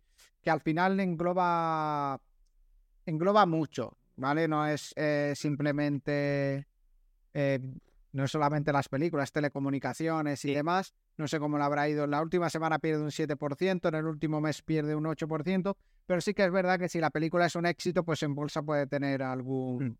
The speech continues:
Speaker 1: algún repunte.
Speaker 2: Y, y además, el tema de, de los servicios de la telecomunicación, eh, acuérdate que también hay una ley por ahí que ya no sé si está, yo creo que ya está, mm, aceptada, ¿no? Que ahora simplemente falta regar de dineros, eh, que lo comentamos también en el anterior podcast o hace dos,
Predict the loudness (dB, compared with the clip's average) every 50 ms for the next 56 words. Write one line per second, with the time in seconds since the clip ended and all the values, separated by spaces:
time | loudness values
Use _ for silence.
0 | _ _ _ -6 -4 -2 -2 -2 -2 -2 -2 -4 -4 -2 -4 -4 -4 -6 -8 -12
1 | -14 -14 _ _ _ _ _ -20 -20 -20 -20 -10 -4 -2 -2 -2 -2 2 4 6
2 | 6 6 6 4 4 2 2 0 -2 -4 -6 -4 -4 -2 0 0 0 2 2 2
3 | 2 0 0 0 -2 -2 -4 -4 -6 -8 -8 -8 -6 -4 -2 -2 0 0 0 0
4 | -2 -2 -2 -2 -2 -2 -2 -2 0 0 0 0 0 0 0 -2 -2 -2 -4 -2
5 | -2 0 0 0 -2 -2 -2 -2 -2 0 0 -2 -4 -8 _ -6 -4 -2 -2 0
6 | 0 -2 0 0 2 2 2 2 2 0 0 0 0 0 0 0 2 0 0 0
7 | 0 0 0 0 0 0 2 2 2 2 0 -2 -2 0 2 2 2 2 0 0
8 | -2 0 0 0 0 0 -2 -4 -6 -8 -8 -8 -4 -2 0 0 2 2 0 0
9 | 0 0 0 -2 -2 -2 -4 -4 -2 0 0 0 0 -2 -2 -4 -6 -10 -12 -14
10 | -12 -8 -8 -6 -4 -4 -6 -4 _ 2 4 4 4 4 2 0 -2 -2 -2 -2
11 | -2 -2 -4 -4 -2 -2 -2 -2 -2 -2 -2 -2 0 -2 -2 0 0 0 2 2
12 | 2 2 2 0 0 0 0 2 2 2 2 0 0 -2 -8 _ _ -20 -20 _
13 | -4 -2 0 0 0 2 2 0 2 0 0 -2 0 0 2 0 2 0 0 -2
14 | -2 -4 -4 -4 -4 -4 -2 -2 0 -2 -2 -2 -2 -2 0 0 0 -2 -2 -2
15 | -4 -4 -4 -4 -4 -2 -2 -2 -2 -2 -2 0 0 0 -2 -4